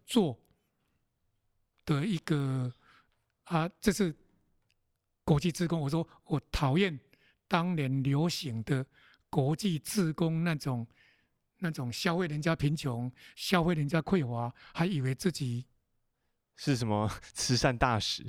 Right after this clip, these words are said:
Speaker 2: <laughs>
Speaker 1: 对。啊，像第二个国际，第二个国际活动是日本踏查。
Speaker 2: 嗯。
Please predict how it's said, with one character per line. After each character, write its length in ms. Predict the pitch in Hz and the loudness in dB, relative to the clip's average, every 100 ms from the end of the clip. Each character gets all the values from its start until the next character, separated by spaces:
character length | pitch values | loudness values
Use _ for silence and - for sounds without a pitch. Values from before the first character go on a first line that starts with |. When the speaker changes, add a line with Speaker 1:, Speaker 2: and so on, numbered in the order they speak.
| - - | -6 -4
Speaker 2:
<laughs> 140 | - | -2
Speaker 1:
对。 220 | 151 131 107 - - - - - | 0 -2 -4 -14 -20 -20 -20 -8
啊， 100 | - | 0
像 280 | 202 226 180 - - _ _ _ - | 2 2 0 -6 -20 _ _ _ 2
第 140 | 247 220 | 4 4
二 40 | |
个 120 | 196 | 2
国 200 | - 180 | 0 -2
际， 160 | 185 226 | 0 -4
第 280 | - 226 208 | 0 2 2
二 80 | |
个 120 | 185 165 | 0 0
国 180 | 165 175 | 2 2
际 100 | 202 | 2
活 140 | 160 | 2
动 120 | 190 | 0
是 120 | 175 | 0
日 160 | 185 220 | 0 2
本 180 | 156 120 | 2 2
踏 180 | 165 139 | 0 0
查。 320 | 123 101 - | -2 -6 -4
Speaker 2:
嗯。 320 | 120 113 98 | 0 0 -2